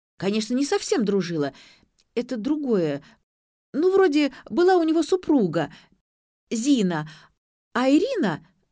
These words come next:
«Постой», прижала руки к щекам тетя Таня. «Ты кто?» «Ксения Королева». «Кем тебе приходится Ирина Королева?»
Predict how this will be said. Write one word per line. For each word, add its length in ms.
«Постой», 960
прижала 460
руки 260
к 60
щекам 340
тетя 280
Таня. 420
«Ты 140
кто?» 540
«Ксения 380
Королева». 600
«Кем 320
тебе 280
приходится 640
Ирина 520
Королева?» 720